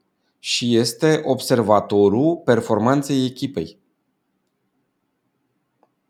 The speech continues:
Pentru că s-ar putea să ți se pare interesant ce auzi acum, dar cum se comportă oamenii în ședință cam așa performează și când pleacă din ședință.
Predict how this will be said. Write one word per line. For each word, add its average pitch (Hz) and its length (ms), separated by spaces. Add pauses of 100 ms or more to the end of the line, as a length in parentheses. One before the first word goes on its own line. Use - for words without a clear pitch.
(220)
Pentru 151 320
că 151 400 (1400)
s-ar 123 220
putea 147 180
să 160 80
ți 156 80
se 143 120
pare 139 240
interesant 113 580
ce 92 100
auzi 90 260
acum, - 500 (240)
dar 107 540 (200)
cum 190 220
se 214 180
comportă 135 640
oamenii 104 600
în 98 220
ședință 85 800 (1040)
cam 143 220
așa 160 580 (100)
performează 135 760
și 135 420
când 107 260
pleacă 82 280
din 69 160
ședință. - 420